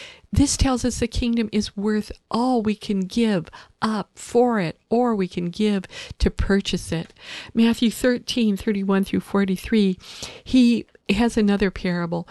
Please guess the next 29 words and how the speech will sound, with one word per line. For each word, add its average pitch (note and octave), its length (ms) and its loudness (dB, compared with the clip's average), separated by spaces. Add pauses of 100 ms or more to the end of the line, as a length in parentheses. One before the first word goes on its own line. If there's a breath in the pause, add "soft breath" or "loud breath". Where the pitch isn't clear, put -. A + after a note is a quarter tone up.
(240 loud breath)
where A#3 120 2
he A#3 80 2
talks A3+ 320 -6
about G3 300 -2
the G3 80 0
kingdom A3 340 0
of F#3 140 0
heaven's F#3 420 -2
like F#3 180 -4
a F#3 60 0
mustard F#3+ 500 2
seed, E3+ 460 -2 (360 loud breath)
which A3+ 200 0
a A#3+ 60 0
man A3 420 2
took G3+ 480 0
and G3 140 0
sowed A3 320 2
in G#3+ 100 4
his G3 220 0
field, F#3+ 340 2
and F#3 140 0
it's - 100 -4
smaller A#3 460 2
than G3 160 -2
all G3 160 2
the G3+ 120 2
other G3+ 180 0
seeds. G#3 460 0